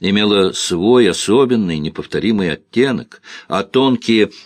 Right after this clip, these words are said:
крестики птичьих следов под деревьями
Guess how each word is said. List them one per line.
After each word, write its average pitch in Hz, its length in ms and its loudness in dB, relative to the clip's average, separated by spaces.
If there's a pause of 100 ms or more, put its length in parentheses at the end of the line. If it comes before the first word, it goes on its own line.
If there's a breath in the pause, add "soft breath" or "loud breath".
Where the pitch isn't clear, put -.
крестики 107 600 0
птичьих 143 600 -4
следов 131 540 -2
под 87 240 -4
деревьями 107 560 0